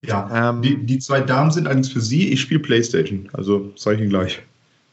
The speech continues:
Speaker 2: Ja, auf dem, auf dem, äh, hundertfünfzig Zoll, äh,
Speaker 1: Ja, ja.
Speaker 2: Fernseher würde ich das auch am liebsten machen.
Speaker 1: Genau, also die zwei Damen, da können Sie allein mit vergnügen. Das ist mir zu blöd.
Speaker 2: Ist zu blöd, oder was?
Speaker 1: Die letzten acht, acht Nächte, jede Nacht eine andere. Echt, sorry. Ich mache jetzt mal einen Tag Ruhe.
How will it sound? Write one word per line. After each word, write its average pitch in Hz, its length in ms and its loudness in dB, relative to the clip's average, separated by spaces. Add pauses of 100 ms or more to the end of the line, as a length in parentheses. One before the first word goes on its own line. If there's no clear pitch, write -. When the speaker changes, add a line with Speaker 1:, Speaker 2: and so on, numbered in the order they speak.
(100)
Speaker 2:
Ja, 104 140 0
auf 104 180 -2
dem, 101 260 0
auf 101 200 -6
dem, 98 240 0
äh, 98 460 2
hundertfünfzig 107 960 -2
Zoll, 110 360 2
äh, - 20 -4
Speaker 1:
Ja, 120 240 2
ja. 123 100 2
Speaker 2:
Fernseher 123 420 0
würde 117 80 0
ich 117 120 0
das 117 60 -4
auch 113 80 4
am 98 100 2
liebsten 90 240 -6
machen. 90 240 -4 (140)
Speaker 1:
Genau, 110 460 0
also 101 180 -2
die 101 180 -2
zwei 113 220 0
Damen, 113 300 2
da 131 60 2
können 123 200 0
Sie 110 80 2
allein 104 220 4
mit 98 120 0
vergnügen. 98 480 -2
Das 127 180 0
ist 131 160 -6
mir 107 140 2
zu 104 160 -6
blöd. 90 320 -2 (520)
Speaker 2:
Ist - 140 -8
zu 104 80 -2
blöd, 90 280 0
oder 78 140 0
was? 76 60 0
Speaker 1:
Die 117 80 4
letzten 127 380 0
acht, - 340 -2 (100)
acht - 320 -4
Nächte, 110 340 0
jede 127 640 2
Nacht 101 520 0
eine 107 160 -2
andere. 90 380 -4
Echt, - 280 -10
sorry. 92 280 -4
Ich 107 180 -6
mache 147 140 0
jetzt - 140 -2
mal 110 120 2
einen - 180 0
Tag 120 220 0
Ruhe. 92 180 -2